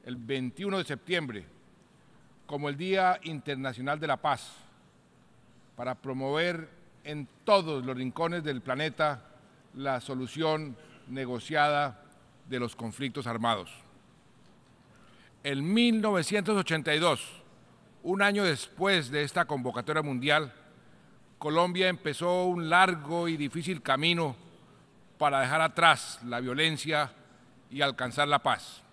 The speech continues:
Mis antecesores buscaron, cada cual a su manera, la paz para los colombianos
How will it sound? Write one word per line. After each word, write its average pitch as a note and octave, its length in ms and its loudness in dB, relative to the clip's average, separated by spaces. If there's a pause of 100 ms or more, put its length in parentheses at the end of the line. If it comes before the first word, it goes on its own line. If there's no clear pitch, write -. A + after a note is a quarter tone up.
(1600)
Mis F3+ 200 -2
antecesores F3+ 640 0
buscaron, F3 640 2 (680)
cada F3 240 2
cual F#3 240 2
a E3+ 60 0
su D#3+ 120 -8
manera, C3+ 420 0 (1080)
la A#2+ 180 -4
paz F3+ 340 0
para E3 200 0
los C#3+ 140 -6
colombianos C3+ 600 0